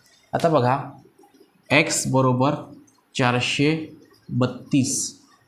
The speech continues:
गुणिला सोळा भागेला पन्नास, इकडे लिहिल्यास पन्नास भागेला सोळा लिहावं लागेल. चार भागेला दहा लिहिल्यास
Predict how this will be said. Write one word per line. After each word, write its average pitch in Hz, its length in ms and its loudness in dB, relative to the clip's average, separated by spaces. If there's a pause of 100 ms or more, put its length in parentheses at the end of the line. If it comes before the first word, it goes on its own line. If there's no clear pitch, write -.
(120)
गुणिला 135 480 2 (280)
सोळा 147 720 2
भागेला 127 560 2
पन्नास, 139 720 0
इकडे 135 300 2
लिहिल्यास 131 400 2
पन्नास 127 400 0
भागेला 123 460 0 (560)
सोळा 127 300 2
लिहावं 135 200 2
लागेल. 135 300 0 (760)
चार 143 300 4
भागेला 127 440 2
दहा 127 300 2
लिहिल्यास 131 640 0